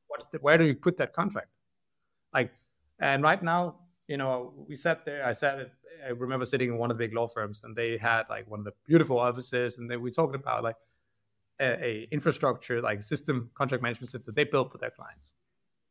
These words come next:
And then they said, "So, w-, w-, no, uh, we actually don't really use it ourselves because it's pretty complex to use." I was like, "That's kind of a problem, right?" And, and because that makes it very <laughs> difficult to use your own system for other people, and you're the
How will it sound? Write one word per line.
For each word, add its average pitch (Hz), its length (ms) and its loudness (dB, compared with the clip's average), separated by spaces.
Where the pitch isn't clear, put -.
And 135 240 0
then 151 200 2
they 139 160 2
said, 117 260 0
"So, 139 140 0
w-, 147 420 -8
w-, 165 140 -4
no, 147 140 2
uh, 120 380 4
we 131 140 0
actually 131 220 2
don't 127 140 2
really 123 160 -2
use 120 220 -2
it 123 60 -4
ourselves 117 460 -2
because 117 280 -8
it's 113 80 -16
pretty 113 160 -4
complex 117 420 -8
to 107 60 -18
use." - 100 -14
I 135 40 -6
was 131 80 -4
like, 120 120 -4
"That's 120 140 0
kind 131 180 4
of 107 80 2
a - 40 -14
problem, 95 300 -2
right?" 104 220 0
And, 139 320 6
and 131 520 2
because 147 300 6
that 151 200 8
makes 151 220 6
it 135 80 0
very 139 180 6
<laughs> 139 120 8
difficult 143 340 8
to 135 80 0
use 139 240 2
your 117 100 0
own 120 140 -4
system 151 320 2
for 120 260 -2
other 160 160 10
people, 123 380 -2
and 123 100 2
you're 151 160 8
the 120 180 -2